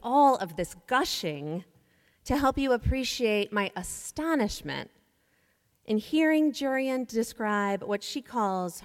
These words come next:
her greatest accomplishment. She begins, "On June eleventh, two thousand three, I smoked my last cigarette." Wait, goddesses smoke?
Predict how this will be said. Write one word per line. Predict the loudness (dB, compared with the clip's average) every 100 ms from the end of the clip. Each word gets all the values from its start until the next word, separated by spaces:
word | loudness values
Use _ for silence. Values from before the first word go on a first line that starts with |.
| -6
her | -6
greatest | -8 -6 -2 0 0 -2 -8 -16 -20 _
accomplishment. | -12 -6 -6 -6 -12 -14 -20 -20 -20 -20 _ _ _ _ _ _ _ _ -20 -18
She | -12 -4
begins, | -2 -2 -2 -2 -2 -6 -14 -20 _ _ _ _ _ _ _ _ -8
"On | -6 -4
June | -2 2 4 4 2
eleventh, | 2 2 2 -2 -6 -16 -20 _
two | -6 0 0
thousand | 2 0 0 -2 -4
three, | -4 -6 -6 -12 -18 _ _ _ _ _ _ _ _ _ -10
I | -8
smoked | -6 -2 4 6 6 2
my | -2 0
last | 0 0 0 -4 -10 -14
cigarette." | -6 -4 -2 -2 -6 _ -20 -20 -20 _ _ _ _ _ _ _ _ _ _ _ _ _ _ _ _
Wait, | -8 -8 -8 -18 _ _ _ _ _ _ _
goddesses | -4 2 2 4 2 0
smoke? | -4 -8 2 6 6 6